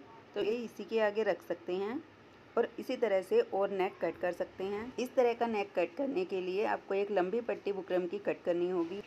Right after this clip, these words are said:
Simple neck के साथ साथ आप designer गले भी इसी तरह से cut कर सकते हैं। सबसे पहले neck की लंबाई चौड़ाई ले लें और फिर इस गले को रखकर आप इसका निशान लगा लें।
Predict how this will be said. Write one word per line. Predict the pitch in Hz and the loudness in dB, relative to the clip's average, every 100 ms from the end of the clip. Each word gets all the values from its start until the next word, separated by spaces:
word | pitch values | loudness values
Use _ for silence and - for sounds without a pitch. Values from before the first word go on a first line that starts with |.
| - - - | -16 -20 -2
Simple | 233 226 254 | 0 0 -2
neck | 254 233 233 | 0 -2 0
के | 240 | 0
साथ | 233 190 | 4 2
साथ | 196 196 202 214 | 4 2 2 0
आप | 202 | 2
designer | 196 175 170 190 | 2 2 4 2
गले | 190 190 190 | 0 -2 -2
भी | 220 | -4
इसी | 240 220 233 | -6 -6 -2
तरह | 220 185 | 2 2
से | 185 214 | 0 0
cut | - 202 | -2 0
कर | 170 | -4
सकते | 165 175 - 185 | -2 -6 -6 -4
हैं। | 202 220 247 - - - - - | -4 -6 -10 -20 -20 -20 -20 -2
सबसे | 226 - 262 | 0 2 2
पहले | 233 220 226 | 4 2 2
neck | 202 202 - | 0 0 0
की | 240 | 4
लंबाई | 214 180 170 | 4 4 4
चौड़ाई | 175 185 190 | 4 4 4
ले | 190 185 | 2 0
लें | 196 240 - - | 0 -2 -8 -6
और | 220 | -4
फिर | 226 254 | -2 -4
इस | 240 - | -4 0
गले | 214 202 | 2 0
को | 196 220 | 2 4
रखकर | 185 - 202 240 - - - - - | 4 2 0 0 -2 -18 -18 -8 0
आप | 214 226 | 0 0
इसका | - 247 | 0 0
निशान | 233 196 170 170 | 0 0 2 4
लगा | 180 185 | 4 2
लें। | 185 202 | 2 -2